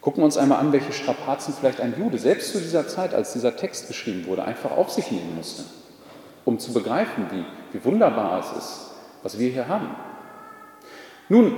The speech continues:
ein Jude, der fromm sein wollte, der musste doch eine Menge auf sich nehmen. Und wir nehmen nur einen Tag heraus oder eine Phase. Wenn er zum großen Versöhnungstag,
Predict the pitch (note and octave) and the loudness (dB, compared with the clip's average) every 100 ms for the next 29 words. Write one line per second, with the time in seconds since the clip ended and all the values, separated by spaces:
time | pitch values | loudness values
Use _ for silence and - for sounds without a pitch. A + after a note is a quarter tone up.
0 | - - - - C#3+ C3+ G#3+ G3+ D3 C3 | -4 -10 -12 4 6 6 6 6 6 4
1 | - G3 F#3 C3 G#2+ G#2+ G2+ G#2 E2+ - | 2 2 4 2 4 4 2 2 -6 -10
2 | - - - - - C#3 F#3+ - D3 C3+ | -14 -16 -18 -18 2 4 4 2 6 6
3 | - - - - - - C#3+ D#3 D#3 C#3+ | 6 -4 -8 -10 -4 4 6 8 8 6
4 | C#3+ - F#2+ F#2+ F2 E2+ C#3+ D#3+ G3+ A#3 | 4 0 -4 -4 -4 -2 4 6 8 8
5 | F#3+ D#3+ F3 F3 - D3+ C#3+ A#2+ F#2 F2 | 6 6 4 2 2 2 2 0 0 0
6 | F2+ B2 A#2 C3+ B2+ - G2 E2+ - - | 0 2 2 2 0 -2 -6 -6 -8 -14
7 | - - - - - - - - - - | -18 -20 -20 -20 -20 -20 -20 -20 -20 -20
8 | _ - - - - F3 F#3+ F3+ C3 F#3 | _ -20 -20 -6 2 4 4 4 8 8
9 | A3+ F#3+ E3+ C#3 C#3+ C3+ F#2+ - F#2+ D#2+ | 8 6 6 6 6 6 4 -2 -6 -8